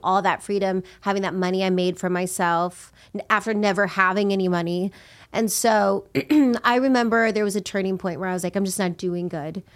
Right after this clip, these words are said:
So I went, I was signed to the biggest agency in L A, and I went to them and said, "Listen, I'm <clears throat> just having a hard time and I don't wanna do this anymore. I don't wanna audition. I don't wanna put myself out there.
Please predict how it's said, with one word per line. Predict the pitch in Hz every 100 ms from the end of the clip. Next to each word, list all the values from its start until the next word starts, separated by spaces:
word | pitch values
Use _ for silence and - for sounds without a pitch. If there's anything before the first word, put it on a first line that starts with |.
| - - -
So | - 226 190 185 -
I | 202 196 196 190 190 202 202
went, | 208 196 196 196 -
I |
was | 202 202
signed | - 185 185
to | 180
the | 196
biggest | 202 226 -
agency | 175 170 180 - 175 170 214 - _ _ _ _ _ _ -
in | 208 190
L | 196
A, | 175 165 180 - - - - _
and | 220 208 190 185 185 - -
I | 208 190 185 185
went | 175 175
to |
them | 190 180
and | 175
said, | - 175
"Listen, | 170 190
I'm | 175 165 160 - _
<clears throat> | 220 277 262 202
just | -
having | 202 185
a | 180
hard | 175 -
time | 180
and | 175
I | 165
don't | -
wanna | 170 170
do | 175
this | 170 160
anymore. | 170 170 151
I |
don't | 156 156
wanna | 170
audition. | 180 175 165 - 160 160
I |
don't | 160 143
wanna | 170
put | 196
myself | - 180 180 175
out | 165 160
there. | 165 165 165